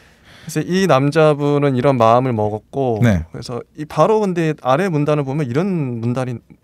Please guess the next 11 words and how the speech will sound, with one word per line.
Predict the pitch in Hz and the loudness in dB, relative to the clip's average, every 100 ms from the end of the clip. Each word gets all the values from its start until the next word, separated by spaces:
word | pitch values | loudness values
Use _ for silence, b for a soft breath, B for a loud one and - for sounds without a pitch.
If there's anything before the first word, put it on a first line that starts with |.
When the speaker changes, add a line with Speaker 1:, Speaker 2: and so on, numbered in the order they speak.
| - | -6
Speaker 1:
나와요. | 110 107 104 _ | -6 -6 -10 _
Speaker 2:
네. | - 90 80 B B B B B | -2 -2 -2 B B B B B
Speaker 1:
"광고판 | - 135 160 190 196 185 | -2 2 2 2 2 0
속에 | 175 170 170 185 220 _ _ | 0 -2 0 -2 -4 _ _
소녀시대를 | - - 226 214 180 165 135 | -12 -2 0 0 -2 -2 -2
봤다. | 107 - 104 - 98 | -6 -8 -12 -6 -2
Speaker 2:
음. | 87 80 - | 0 -2 -8
Speaker 1:
커다란 | - 208 190 190 180 160 | -2 2 2 4 2 0
두 | 143 | 0
눈을 | 139 139 | 0 0
반짝거리며 | 135 120 135 131 123 120 123 165 | 0 -2 -2 -4 -2 -2 -2 -4